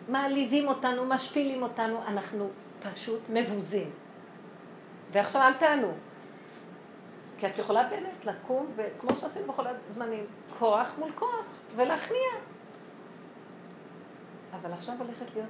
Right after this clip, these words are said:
הנהגה אחרת לגמרי, זו ההנהגה הזאת שאנחנו עובדים עליה שנים.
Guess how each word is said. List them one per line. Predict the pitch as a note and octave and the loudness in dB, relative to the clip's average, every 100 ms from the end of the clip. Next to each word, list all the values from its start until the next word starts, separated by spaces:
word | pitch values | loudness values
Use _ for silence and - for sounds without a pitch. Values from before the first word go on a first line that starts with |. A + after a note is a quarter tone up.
| G#3 | -8
הנהגה | F#3+ E3+ G3+ | -8 -6 -6
אחרת | - G#3+ A3 A3 | -4 -6 -6 -6
לגמרי, | F#3 G3 F#3 | -4 -2 -4
זו | D#3+ F3 | -6 -6
ההנהגה | E3+ E3+ G3 | -6 -4 -4
הזאת | G3 F3 G3 | -4 -6 -6
שאנחנו | - F3+ - | -6 -8 -6
עובדים | E3+ F3+ G3+ | -6 -6 -6
עליה | F#3+ F3+ | -6 -8
שנים. | - E3 E3+ | -8 -8 -8